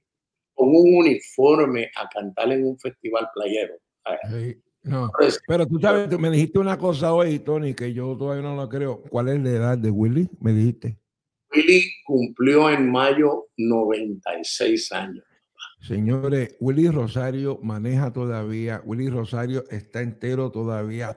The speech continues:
Speaker 2: toca timbal todavía. Yo tuve el placer de verlo hace un año, año y medio en Puerto Rico, mano, pero,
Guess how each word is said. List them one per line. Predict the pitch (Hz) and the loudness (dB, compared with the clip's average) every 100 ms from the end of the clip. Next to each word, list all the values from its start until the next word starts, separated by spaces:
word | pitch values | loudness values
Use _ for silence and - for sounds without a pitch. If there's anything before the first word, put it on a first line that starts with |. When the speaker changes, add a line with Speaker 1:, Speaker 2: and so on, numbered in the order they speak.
| - | -10
Speaker 2:
toca | 123 127 131 | -10 -8 -10
timbal | 135 113 120 123 | -8 -6 -6 -6
todavía. | 127 127 117 113 113 110 104 _ _ _ | -6 -4 -4 -4 -6 -8 -10 _ _ _
Yo | - 101 113 120 123 | -18 -8 -4 -4 -4
tuve | 117 131 | -6 -8
el | |
placer | 123 123 131 | -6 -8 -6
de | 127 | -6
verlo | 123 123 127 127 131 123 123 | -4 -4 -4 -4 -2 -2 -2
hace | - 110 | -4 -8
un | 127 | -6
año, | 127 139 131 | -6 -6 -4
año | 127 131 | -4 -4
y | |
medio | 120 127 127 | -4 -6 -6
en | 123 | -8
Puerto | 104 104 - 101 | -10 -14 -12 -8
Rico, | 131 147 - 98 _ _ _ _ | -4 -4 -8 -14 _ _ _ _
mano, | 107 113 139 | -10 -6 -6
pero, | 110 104 104 98 92 | -8 -10 -10 -12 -16